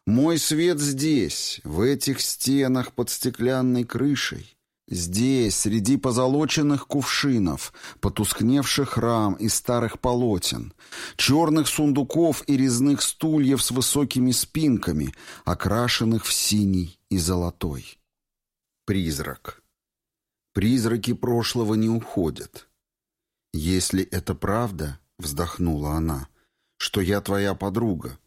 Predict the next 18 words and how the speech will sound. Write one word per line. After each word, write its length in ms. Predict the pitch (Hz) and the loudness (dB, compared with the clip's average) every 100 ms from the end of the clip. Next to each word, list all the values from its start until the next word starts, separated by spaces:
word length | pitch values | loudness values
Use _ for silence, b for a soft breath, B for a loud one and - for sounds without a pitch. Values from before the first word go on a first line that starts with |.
| _ _ _ _ | _ _ _ _
то 140 | 151 | 0
давай 380 | 139 117 131 139 | 2 2 2 2
останемся 600 | 120 - 131 123 113 120 | 0 0 0 2 2 0
здесь 320 | 101 104 101 | 0 0 0
навсегда. 680 | 101 95 - 95 87 87 71 - _ _ _ _ B B | 0 -2 -2 -2 -2 -2 -4 -12 _ _ _ _ B B
Ты 120 | 113 | 2
обо 280 | 113 104 113 | 2 2 0
всем 400 | - 135 135 127 | 0 0 2 2
забудешь 720 | 110 117 113 139 127 95 85 | 2 2 2 2 2 2 0
здесь, 520 | 85 85 127 117 90 - | -2 0 2 2 0 -2
под 240 | 90 87 | -2 0
летним 640 | 104 123 120 113 113 110 110 | 2 2 2 0 2 2 2
небом». 540 | 120 90 69 64 69 _ _ _ _ _ _ _ | 2 0 -4 -10 -16 _ _ _ _ _ _ _
Я 260 | 76 95 90 | -2 0 0
прижал 580 | 87 90 82 107 107 95 | 0 0 2 2 2 2
ее 220 | 90 87 | 0 0
к 60 | |
себе, 580 | - - 80 95 92 78 | -2 -2 0 0 0 -2